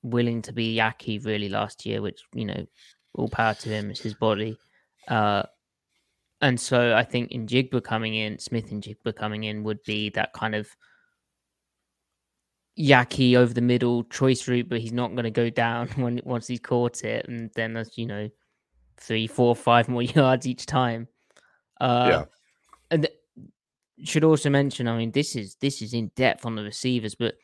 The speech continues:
Speaker 1: Josh Downs, who a lot of people had, like, high second round, dude, maybe even top of the first,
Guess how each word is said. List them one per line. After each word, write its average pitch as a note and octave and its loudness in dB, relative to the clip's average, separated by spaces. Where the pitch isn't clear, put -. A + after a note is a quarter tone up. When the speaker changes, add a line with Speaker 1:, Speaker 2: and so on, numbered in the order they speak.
Speaker 1:
Josh D3 6
Downs, D3+ 4
who B2+ 0
a B2+ 2
lot C#3 8
of G#3 0
people C3+ 2
had, A#2+ 4
like, A#2 0
high D3 6
second B2+ 0
round, B2 -2
dude, B2+ 2
maybe C3 -2
even C3 -4
top C3 -4
of A2+ -4
the A#2 -8
first, A#2 -2